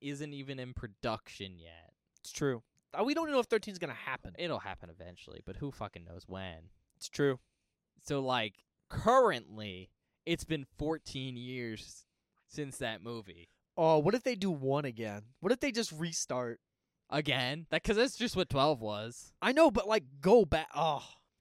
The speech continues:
Speaker 1: Anyways, we're getting sidetracked. We're gonna go, uh, and do our recommendations now, I guess.
Speaker 2: Okay.
Speaker 1: So, um, take it away, Bobbert.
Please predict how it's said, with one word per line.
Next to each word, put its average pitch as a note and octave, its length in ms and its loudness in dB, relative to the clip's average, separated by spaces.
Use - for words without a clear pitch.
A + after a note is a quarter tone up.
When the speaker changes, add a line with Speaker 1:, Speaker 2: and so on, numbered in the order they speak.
Speaker 1:
Anyways, C3 500 0
we're F#3 80 -6
getting E3 220 -2
sidetracked. A#2 340 -6
We're C#4+ 140 6
gonna C#4 180 0
go, G#3+ 400 4
uh, F3 360 4
and F#3+ 140 -6
do A3+ 220 -6
our A#3 480 2
recommendations A#3 720 -4
now, A2 280 -4
I C#3 100 -10
guess. A#2 380 -6
Speaker 2:
Okay. D#3 360 2
Speaker 1:
So, C#3 400 -4
um, D3+ 280 -6
take G3 120 2
it F#3+ 40 4
away, A#2 520 2
Bobbert. A#2+ 280 0